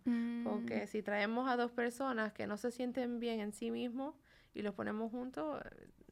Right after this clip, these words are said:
Speaker 2: no va a ser muy productivo
Speaker 1: Ah,
Speaker 2: el
Speaker 1: mira, hasta
Speaker 2: tiempo.
Speaker 1: ahí mismo es trabajar primero en uno y
Speaker 2: Hay que
Speaker 1: después ya.
Speaker 2: sí.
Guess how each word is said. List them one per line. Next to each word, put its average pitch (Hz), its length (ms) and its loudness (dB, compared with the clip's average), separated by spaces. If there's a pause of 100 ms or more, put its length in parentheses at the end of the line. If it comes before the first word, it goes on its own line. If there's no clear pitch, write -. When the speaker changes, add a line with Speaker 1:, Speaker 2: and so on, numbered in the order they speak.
(160)
Speaker 2:
no 214 220 0
va 202 80 0
a 190 40 -6
ser 190 140 -4
muy 180 140 -2
productivo 196 400 -2
Speaker 1:
Ah, - 60 8
Speaker 2:
el 226 60 4
Speaker 1:
mira, 240 200 6
hasta 202 140 4
Speaker 2:
tiempo. 214 140 4
Speaker 1:
ahí 214 80 2
mismo 226 260 4
es 262 100 2
trabajar 247 360 8
primero 214 360 4
en 214 120 2
uno 254 220 2
y 311 120 4
Speaker 2:
Hay 226 200 4
que 208 100 4
Speaker 1:
después 202 120 2
ya. - 160 2
Speaker 2:
sí. 226 340 -4